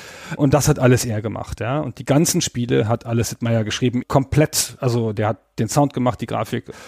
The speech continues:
das Programmieren, das Testen, alles. Der hat einfach das fertige Spiel abgeliefert. Und weswegen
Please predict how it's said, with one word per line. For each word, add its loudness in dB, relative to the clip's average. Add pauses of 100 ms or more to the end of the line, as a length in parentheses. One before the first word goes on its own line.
(100)
das -4
Programmieren, 2
das -4
Testen, -2
alles. 0
Der 0
hat 0
einfach 2
das -2
fertige 2
Spiel -2
abgeliefert. -6 (500)
Und 0
weswegen 4